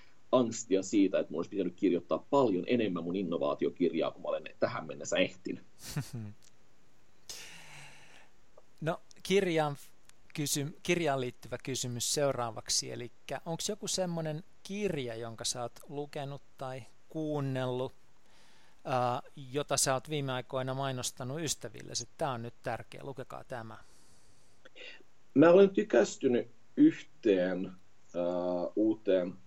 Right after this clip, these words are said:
Speaker 1: kirjaan. Ää, on, ai, mä oon tykästynyt moneenkin, mutta tää, tää nyt oli semmonen, joka nousi aika, aika selkeästi mulle esille.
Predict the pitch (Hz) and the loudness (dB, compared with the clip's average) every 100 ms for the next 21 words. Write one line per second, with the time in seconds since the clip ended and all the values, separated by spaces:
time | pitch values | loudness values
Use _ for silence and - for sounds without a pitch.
0 | - - - 127 117 110 104 - - - | -18 -18 2 6 8 6 4 0 -14 -18
1 | - - 127 123 120 123 123 127 120 110 | -4 4 8 8 8 6 4 2 2 2
2 | 113 113 113 123 120 120 123 - 127 135 | 2 2 -2 -2 -4 -2 -2 0 2 4
3 | 135 120 110 120 110 110 - - 123 113 | 4 2 -2 -6 -4 -4 -8 2 4 4
4 | - - 113 107 107 135 120 104 98 101 | 2 2 4 4 4 4 2 0 -2 0
5 | 104 101 107 101 101 - - - - 95 | 0 2 2 2 0 -6 -20 -14 -6 -4
6 | 104 - 139 120 - 92 90 - 101 101 | 0 8 8 8 4 0 0 -4 -2 0
7 | 101 - 110 - 98 95 | 0 2 0 2 2 4